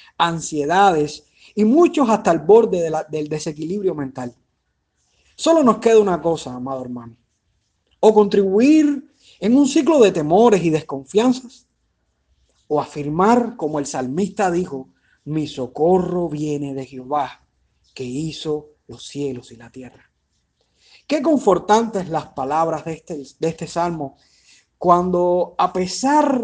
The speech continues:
de más de dos mil años fue escrito, hoy son vigentes a nuestro corazón, hoy son vigentes para nosotros. Qué gozo y qué confianza podemos encontrar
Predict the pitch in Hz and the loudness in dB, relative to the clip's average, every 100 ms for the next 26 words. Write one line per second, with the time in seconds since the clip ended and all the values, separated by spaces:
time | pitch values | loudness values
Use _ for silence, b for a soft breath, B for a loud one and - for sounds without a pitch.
0 | 196 151 156 151 202 269 240 190 165 143 | -6 -8 -8 -4 -2 0 0 0 -4 -6
1 | 185 214 165 202 170 127 - _ _ _ | -6 -2 -4 -4 -6 -10 -14 _ _ _
2 | _ _ - 202 196 180 190 180 139 - | _ _ -2 -2 0 -4 -2 -4 -8 -12
3 | _ _ _ _ 214 233 190 180 - _ | _ _ _ _ 6 8 8 4 -12 _
4 | _ _ - 160 165 170 - 180 185 165 | _ _ -14 -10 -6 -6 -4 -6 -4 -6
5 | 135 - _ - 131 127 131 127 127 123 | -8 -12 _ -14 -12 -12 -14 -14 -14 -12
6 | 143 135 b b b - 196 180 185 170 | -10 -12 b b b -2 -2 0 -4 -4
7 | 170 - 180 170 147 - 135 127 123 131 | -8 -6 -6 -6 -8 -12 -14 -14 -14 -14
8 | 123 _ _ _ _ _ 233 247 226 196 | -16 _ _ _ _ _ 4 6 4 2
9 | 156 143 175 233 220 214 180 196 180 160 | -4 -4 -4 -2 0 -2 -2 0 0 -2
10 | 135 127 b b 156 156 196 180 165 151 | -10 -14 b b -4 -2 -2 -4 -6 -8
11 | 143 160 147 127 | -8 -6 -6 -6